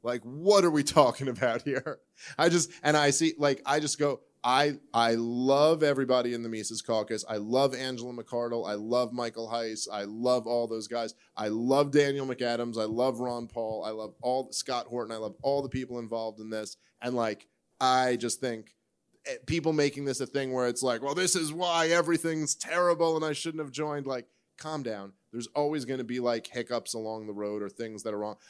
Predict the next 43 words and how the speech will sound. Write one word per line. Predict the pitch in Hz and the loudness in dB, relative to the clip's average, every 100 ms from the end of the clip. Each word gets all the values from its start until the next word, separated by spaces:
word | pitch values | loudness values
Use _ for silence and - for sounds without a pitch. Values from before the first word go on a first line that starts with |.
| - | 0
I'm | 139 156 151 | 2 2 0
sure | - - 175 196 | -2 2 4 6
the | 196 | 4
situation | 185 180 165 160 147 143 | 2 2 2 0 -2 -4
could | - 147 | -2 0
have | 143 | 2
been | 120 123 | 0 -4
handled | 123 123 117 107 | -6 -6 -6 -4
better. | 104 95 76 64 _ - | -2 -2 -6 -16 _ -4
You | 127 | 2
know, | 135 135 | 4 4
I'm | 127 | 2
sure | 120 160 156 | 2 2 4
there | 156 | 4
were, | 151 | 4
like, | 143 135 | 4 0
mistakes | 139 - - 123 123 - - _ _ | -4 -6 -2 -4 -4 -10 -12 _ _
along | 131 135 135 131 | 4 6 6 2
the | 127 | 0
lines | 123 120 117 | 0 -2 -4
made | 117 127 123 | 0 2 4
that | 113 | 4
I'm | 127 | 4
not | 123 117 | 2 0
really | 117 120 113 | -2 -4 -4
super | - 131 123 117 | -2 -2 0 2
aware | 110 107 107 120 | 2 2 2 0
of. | 131 139 135 - _ - | 0 -4 -6 -18 _ 2
But | 135 123 - _ | 4 2 -6 _
to | - | 0
me, | 170 190 185 160 151 - - | 4 6 6 4 0 -6 0
just | 135 143 | 2 6
looking | 160 147 139 | 6 6 2
at | 131 | 2
it, | 123 | 4
I | 120 | 4
go, | 117 117 113 _ - | 4 0 -2 _ -4
I | 110 | 0
think | 123 | 0
this | 113 | 0
is | 120 | 0
a | |
real, | 117 131 | 0 -2